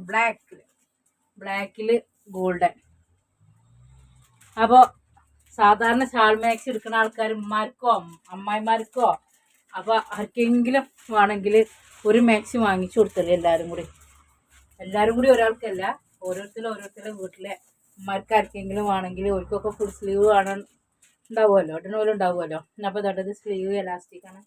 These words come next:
ഇതെന്താണെന്ന് വെച്ചാല് നമുക്ക് സ്ലീവ്, എൻ്റെ കൈ പോകുമോ? ഉം. കയറ്റി വെക്കണമെങ്കിൽ എത്ര വേണമെങ്കിലും ഇങ്ങനെ കയറ്റി വെക്കാം. ഇങ്ങനെ അതാണ്. മറ്റേത്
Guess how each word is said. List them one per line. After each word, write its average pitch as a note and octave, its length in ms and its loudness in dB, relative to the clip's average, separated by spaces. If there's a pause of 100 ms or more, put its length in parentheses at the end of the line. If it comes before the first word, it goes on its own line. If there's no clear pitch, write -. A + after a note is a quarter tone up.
(400)
ഇതെന്താണെന്ന് C4 440 2
വെച്ചാല് B3+ 320 -2 (520)
നമുക്ക് A3+ 380 -4 (960)
സ്ലീവ്, A#3+ 420 0 (420)
എൻ്റെ G#3+ 220 -16
കൈ A3+ 100 -6 (160)
പോകുമോ? G3+ 340 -6 (840)
ഉം. F#3+ 120 -20 (880)
കയറ്റി A3+ 360 -2
വെക്കണമെങ്കിൽ A#3+ 480 -8 (840)
എത്ര A3 240 -8
വേണമെങ്കിലും G#3+ 300 0
ഇങ്ങനെ G#3+ 220 -8
കയറ്റി G3+ 340 -12
വെക്കാം. E3+ 300 -16 (500)
ഇങ്ങനെ G#3+ 260 -12 (2250)
അതാണ്. A3 320 -2 (140)
മറ്റേത് A3 340 -2